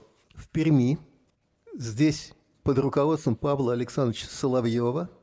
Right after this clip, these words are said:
тогда этот город назывался город Молотов, продолжалась доводка двигателя Т В два, он получил индекс Т В два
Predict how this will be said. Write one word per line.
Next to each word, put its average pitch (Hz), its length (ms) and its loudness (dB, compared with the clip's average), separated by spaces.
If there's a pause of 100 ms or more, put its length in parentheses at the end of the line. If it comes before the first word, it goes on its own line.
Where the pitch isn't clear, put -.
(200)
тогда 131 320 2
этот 151 380 -6
город 131 300 0
назывался 123 520 -2
город 123 360 -2
Молотов, 123 580 -2 (760)
продолжалась 135 680 0
доводка 139 460 0
двигателя 127 460 -2
Т - 160 -6
В 120 180 2
два, 160 360 0
он 156 280 0
получил 127 560 -2
индекс 131 320 2
Т 117 140 -2
В 131 160 0
два 123 300 -6